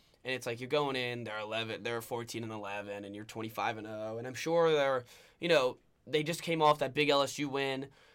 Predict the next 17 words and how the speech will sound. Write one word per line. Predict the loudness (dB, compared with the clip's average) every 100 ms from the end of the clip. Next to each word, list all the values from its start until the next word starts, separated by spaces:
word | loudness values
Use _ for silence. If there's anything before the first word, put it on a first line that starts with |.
| _ _ _
They're, | -2 0 0
you | 0
know, | -4 -8 -16 _ _ _ -4
maybe | 4 6 6 4 2
they're | 4
not | 6 6 6
as | 2 0 -4 -6 -10 _ -6
pumped | 2 2 4
up | 6 6 2
and | -2
rallied | 2 2 0
up | -2 -4
for | -10
this | -10
game, | -8 -8 -8 -8
but | -4 -4 -4
if, | -6 -6